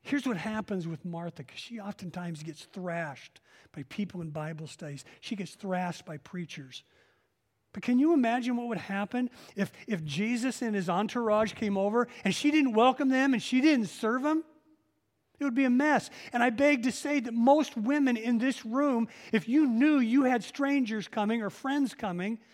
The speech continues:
and a fairly significant group, there'd be flour all over your face too. You'd be getting it ready. You'd be making food. You'd make sure the beds were made. You'd make sure the floors were clean.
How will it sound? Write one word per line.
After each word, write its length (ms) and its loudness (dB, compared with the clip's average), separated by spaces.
and 100 0
a 60 0
fairly 400 2
significant 760 -4
group, 420 0
there'd 100 -10
be 100 -2
flour 600 2
all 180 4
over 140 2
your 240 -4
face 400 -6
too. 320 -4
You'd 160 -2
be 120 0
getting 340 2
it 80 2
ready. 500 -2
You'd 200 0
be 140 2
making 380 2
food. 360 -2
You'd 100 -2
make 200 0
sure 180 -2
the 100 -4
beds 360 4
were 140 -4
made. 260 -2
You'd 80 -4
make 160 -2
sure 180 -4
the 140 -2
floors 520 -2
were 140 -4
clean. 460 -4